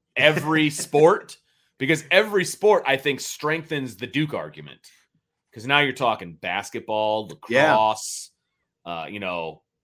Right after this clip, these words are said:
Speaker 1: men's and women's basketball for
Speaker 2: Men's
Speaker 1: that
Speaker 2: and women's
Speaker 1: matter.
Speaker 2: basketball. Yeah.
Speaker 1: You know, um, yeah, I mean, I, I think you've created a bit of a juggernaut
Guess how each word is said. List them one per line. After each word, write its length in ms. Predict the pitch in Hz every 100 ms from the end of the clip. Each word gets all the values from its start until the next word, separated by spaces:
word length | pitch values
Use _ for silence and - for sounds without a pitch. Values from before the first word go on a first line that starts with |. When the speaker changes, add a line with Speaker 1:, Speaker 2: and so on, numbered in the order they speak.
| _ 107 _
Speaker 1:
men's 300 | 117 123 131 123
and 180 | 143
women's 240 | 135 101 87
basketball 520 | 98 92 - 80 87
for 80 | 117
Speaker 2:
Men's 100 | 85
Speaker 1:
that 40 |
Speaker 2:
and 60 | 85
women's 160 | - 82 82
Speaker 1:
matter. 60 |
Speaker 2:
basketball. 840 | 117 120 120 143 123 113 117 120 _ _
Yeah. 140 | 110
Speaker 1:
You 60 | 113
know, 560 | 104 107 135 135 - 104
um, 580 | 98 95 92 87 82 78
yeah, 140 | 92
I 80 | 104
mean, 200 | 120 107
I, 200 | 110 131
I 160 | 110 131
think 240 | 143 131
you've 400 | 131 127 127 - _ _ _ _ _
created 360 | - 131 127 123
a 40 | 117
bit 100 | 117
of 80 |
a 60 | 101
juggernaut 580 | 117 143 190 98 80